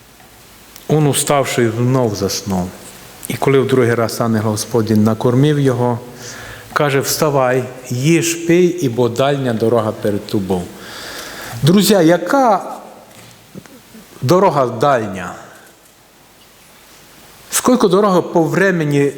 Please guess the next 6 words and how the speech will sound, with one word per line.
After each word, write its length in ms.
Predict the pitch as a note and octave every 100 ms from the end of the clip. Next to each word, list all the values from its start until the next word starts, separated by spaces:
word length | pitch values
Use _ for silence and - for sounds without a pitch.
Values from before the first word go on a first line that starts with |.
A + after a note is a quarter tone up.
| - - - - - -
продовжилася 840 | - D#3+ F3 D3+ C3 A#2+ A#2 B2+
та, 360 | - D#3+ D#3+ D3
яку 240 | C3 - C#3+
предстояло 500 | - B2+ C#3+ B2+ A2
пройти 380 | - A2 A2+
Ілії? 680 | A#2 - G#2+ G#2+ G#2 G2+